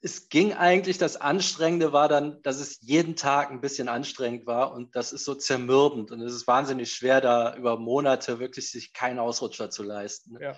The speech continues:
Speaker 1: Also das ist absoluter Marathon. Am Anfang, klar, wo du anfängst, ist, ist bei jedem anders. Das kann dann mal haarig werden, aber du bist ziemlich schnell an der Stelle, wo du einfach nur noch durchhalten musst.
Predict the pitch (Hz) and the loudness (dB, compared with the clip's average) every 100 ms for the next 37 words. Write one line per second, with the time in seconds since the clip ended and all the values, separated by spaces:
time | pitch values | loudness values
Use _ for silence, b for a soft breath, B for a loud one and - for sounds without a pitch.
0 | B - 113 127 131 151 - - _ _ | B -10 -4 -2 -2 -4 -10 -14 _ _
1 | 143 165 - 151 151 131 123 139 165 - | 0 0 -4 -4 2 2 4 4 4 4
2 | 190 180 127 127 170 175 175 160 156 - | 2 2 0 0 -2 -2 2 2 0 -10
3 | _ _ 160 143 143 139 135 - 160 147 | _ _ 2 4 4 2 0 -2 -6 -6
4 | - 151 - - _ - - 131 139 143 | -10 -12 -12 -16 _ -10 -2 0 0 0
5 | 135 135 185 185 - b b b b 127 | 0 2 2 2 -2 b b b b -16
6 | - 143 147 151 131 113 135 156 185 - | -4 0 2 4 4 2 2 2 -2 -2
7 | 180 180 170 131 131 120 - - 156 160 | 0 0 0 -2 -2 -4 -10 -6 -6 -6
8 | - 143 147 135 127 - 139 135 139 139 | -4 -2 0 -2 -4 -4 0 0 0 -4
9 | b b _ _ _ 123 123 131 139 131 | b b _ _ _ -2 0 2 2 2
10 | 143 131 - 127 131 107 110 110 117 147 | 4 2 2 0 4 2 0 -4 -6 -6
11 | - | -10